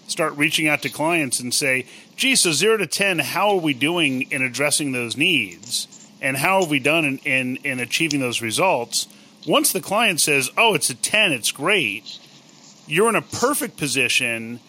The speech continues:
to expose them to other ways you can help them and to get referrals into other organizations that might be looking for those same types of results.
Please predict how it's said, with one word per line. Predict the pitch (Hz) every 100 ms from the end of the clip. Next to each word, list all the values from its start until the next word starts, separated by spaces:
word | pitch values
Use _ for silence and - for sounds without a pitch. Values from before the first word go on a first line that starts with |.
| - - - -
to | 175 170 160 156 151 -
expose | 147 - 175 165 147
them | 156 151
to | - 156 -
other | 165 202 190
ways | 143 143 135 120
you | 127
can | 123
help | 117 180 -
them | 131 117 110 117 - - - -
and | 202 202
to | 170
get | 151 -
referrals | 139 - 185 185 160 131 147
into | 143 139 - 147 135
other | 165 170 160
organizations | 147 135 123 139 147 190 208 220 - - - - - -
that | 160 160
might | 156 208 165
be | 156
looking | 147 151 147
for | 147
those | 139 127
same | - 139
types | 131 123 -
of | 110
results. | 107 151 123 - - -